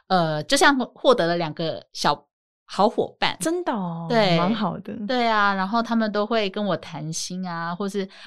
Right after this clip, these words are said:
Speaker 1: 帮忙家中的大小事，其实那种苦尽甘来的感觉真的是还蛮美好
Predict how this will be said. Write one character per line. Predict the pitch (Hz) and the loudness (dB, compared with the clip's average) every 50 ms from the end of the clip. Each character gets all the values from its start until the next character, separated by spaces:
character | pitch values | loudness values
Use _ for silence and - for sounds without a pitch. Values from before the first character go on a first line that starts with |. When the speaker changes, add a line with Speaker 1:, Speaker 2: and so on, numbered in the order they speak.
| _ _ | _ _
Speaker 1:
帮 | 202 190 202 | 2 2 2
忙 | 202 190 170 160 160 165 170 170 180 180 | 2 2 0 0 0 -2 -2 -2 -2 -2
家 | - 190 170 | 0 -2 -2
中 | 180 - 180 185 | 0 -2 -2 -2
的 | 180 165 | -2 -2
大 | 156 - - 170 156 | -2 0 2 2 2
小 | 160 - - - - - | 2 0 -4 -4 -8 -10
事， | - - - 190 180 | -10 -8 -6 -6 -6
其 | 185 - | -6 -6
实 | 220 220 269 269 269 | -6 -4 -4 -4 -2
那 | 277 330 - | -2 0 0
种 | 247 196 180 | 0 0 -2
苦 | - - - 165 151 | -4 -6 -6 -6 -6
尽 | 156 - 254 240 202 185 | -4 -2 0 0 0 0
甘 | - - 190 202 202 | -2 -2 -2 -2 -2
来 | 196 175 - 143 | -4 -4 -6 -6
的 | 151 147 | -8 -10
感 | 139 - - - | -10 -10 -10 -10
觉 | 170 - - | -10 -12 -10
真 | 170 - 190 | -8 -6 -6
的 | 190 175 | -6 -6
是 | 170 196 | -6 -6
还 | 170 156 123 | -6 -6 -6
蛮 | 143 139 131 | -8 -8 -10
美 | 139 143 127 101 71 - 131 | -10 -10 -12 -12 -12 -14 -16
好 | - - - - | -12 -14 -14 -14